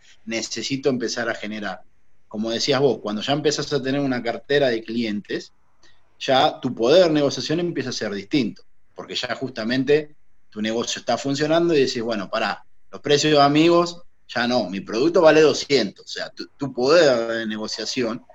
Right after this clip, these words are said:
ya es más fuerte, ya ahí te podés parar y decirle, "Mirá, por ciento cincuenta no te lo dejo más, vale doscientos,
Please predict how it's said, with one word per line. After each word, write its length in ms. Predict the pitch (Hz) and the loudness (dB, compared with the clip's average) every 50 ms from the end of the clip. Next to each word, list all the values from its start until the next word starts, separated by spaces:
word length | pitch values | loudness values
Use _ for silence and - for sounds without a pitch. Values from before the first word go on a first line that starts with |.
| _ _ - | _ _ -8
ya 140 | - 107 123 | 0 2 2
es 80 | 131 | 2
más 160 | 143 131 - - | 2 0 -2 0
fuerte, 420 | - 160 147 117 - - - 85 | 2 4 4 4 2 -2 -10 -10
ya 380 | - 113 113 120 127 127 127 - | -6 -4 0 0 0 0 -2 -4
ahí 480 | - 117 123 135 156 185 214 196 - - _ - - - - - - _ _ _ _ _ | -2 -2 2 4 4 4 4 2 -6 -14 _ -20 -20 -20 -20 -20 -20 _ _ _ _ _
te 120 | - 123 113 | -2 -2 -2
podés 280 | - 117 127 160 170 | 0 2 4 4 4
parar 400 | 170 - 151 131 127 135 147 151 | 4 4 4 6 8 8 6 6
y 80 | 147 131 | 4 2
decirle, 320 | 113 104 - 127 113 110 | 2 2 0 -2 -4 -4
"Mirá, 340 | 107 110 117 120 104 87 - - - - - - - - - - - - | -4 -2 -2 -2 -2 -2 -6 -14 -20 -20 -20 -20 -20 -20 -20 -20 -10 -8
por 120 | 117 113 | -6 0
ciento 220 | - 160 156 147 | 0 0 0 0
cincuenta 380 | 139 - 131 123 151 165 151 151 | -2 -2 0 0 0 2 2 2
no 120 | 139 135 113 | 2 2 -2
te 100 | 123 113 | -2 -2
lo 80 | 113 | 0
dejo 200 | 117 117 - 101 | 0 -2 -2 -4
más, 300 | 107 131 117 92 - - - - - | -4 -4 -4 -4 -8 -12 -20 -20 -14
vale 240 | - 98 110 135 147 | -6 -4 0 2 2
doscientos, 560 | 147 127 - - 123 107 90 - - - - | 2 2 0 -2 -4 -4 -6 -8 -14 -20 -20